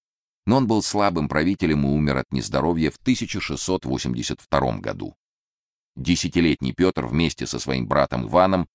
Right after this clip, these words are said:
слабоумным от рождения, разделил престол. Но фактической правительницей страны оказалась его старшая сестра, царевна Софья, ставшая регеншей.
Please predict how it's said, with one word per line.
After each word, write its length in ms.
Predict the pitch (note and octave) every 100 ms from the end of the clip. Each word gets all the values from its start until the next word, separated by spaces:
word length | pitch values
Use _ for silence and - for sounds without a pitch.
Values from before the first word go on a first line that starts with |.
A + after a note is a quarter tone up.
| _
слабоумным 760 | - F#2 D2 D2+ D2+ C2+ A1+ G#1+
от 120 | G#1
рождения, 680 | A1 A1 A#1+ F2+ F2 D#2+ C#2+ _
разделил 720 | D#2 D#2 C2+ A1 C#2 B1+ C2+ -
престол. 580 | B1+ B1 - - - - _ _ _ _ _ _ _ _ _ _ _ _ _ -
Но 120 | A2+
фактической 600 | C3+ B2 - A2+ G#2+ -
правительницей 720 | F#2 F#2 G2+ A2 G#2 G2 - F#2+
страны 400 | - F2 E2+ D#2
оказалась 500 | D2 C2 D#2 D#2 -
его 140 | C#2+
старшая 480 | - D2+ B1+ - C2
сестра, 440 | - D#2+ - A#1
царевна 420 | - D2+ C#2 C2+ C#2+
Софья, 500 | - F#2 - - - _ -
ставшая 520 | - C#2+ - C#2+ C#2
регеншей. 580 | D2 A1 G1+ - -